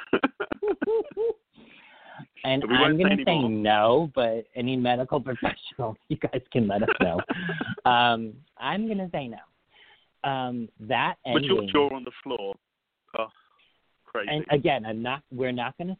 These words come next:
Speaker 2: spoil it, but I will say
Speaker 1: Not gonna
Speaker 2: I
Speaker 1: spoil it.
Speaker 2: audibly gasped, and I did the whole, <gasps> and I clutched my pearls. I couldn't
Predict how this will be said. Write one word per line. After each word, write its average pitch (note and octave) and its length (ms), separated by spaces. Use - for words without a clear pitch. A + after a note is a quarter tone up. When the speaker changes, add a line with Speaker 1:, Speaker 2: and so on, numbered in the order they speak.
Speaker 2:
spoil B2 460
it, A#2+ 60
but B2 180
I A2+ 180
will C3+ 240
say A2 160
Speaker 1:
Not G2+ 180
gonna A2 140
Speaker 2:
I G#2+ 140
Speaker 1:
spoil G#2 160
it. G#2 60
Speaker 2:
audibly B2 480
gasped, G#2+ 460
and C#3 140
I B2 80
did C3 300
the C3+ 100
whole, A#2+ 420
<gasps> C4 400
and D3+ 100
I A#2+ 80
clutched - 360
my B2+ 120
pearls. G#2 440
I C3 120
couldn't D3 400